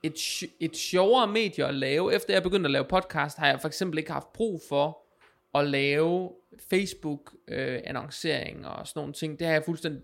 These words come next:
droppet. Facebook er jo nærmest et dødt medie i dag, ikke også? Så det er jo nærmest, det er jo fuldstændig droppet. Så jeg laver kun noget organisk i dag. Jeg har ikke brug for annoncering nogen steder.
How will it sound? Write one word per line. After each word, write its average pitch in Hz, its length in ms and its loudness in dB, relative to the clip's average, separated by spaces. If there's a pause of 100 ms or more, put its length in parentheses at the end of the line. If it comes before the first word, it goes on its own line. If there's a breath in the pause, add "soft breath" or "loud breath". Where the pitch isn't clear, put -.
droppet. - 460 -2 (160)
Facebook 160 380 -2
er - 60 -4
jo 139 80 -6
nærmest 135 260 -6
et - 140 -16
dødt 147 180 -4
medie 135 320 -8
i 127 60 -12
dag, - 300 -8
ikke - 160 -18
også? - 200 -18 (400 soft breath)
Så 165 120 -6
det 190 180 6
er 202 60 10
jo 160 60 8
nærmest, 160 340 2
det 202 80 4
er 196 40 8
jo 170 60 6
fuldstændig 175 480 -4
droppet. - 380 -4
Så 170 100 -4
jeg 165 180 2
laver 190 360 8
kun 180 220 2
noget 185 360 2
organisk 156 600 -2
i - 40 -10
dag. 143 220 0
Jeg - 100 0
har 185 80 -2
ikke 190 240 -4
brug 214 340 -4
for 147 80 -4
annoncering 139 520 -4
nogen 127 200 -10
steder. - 420 -6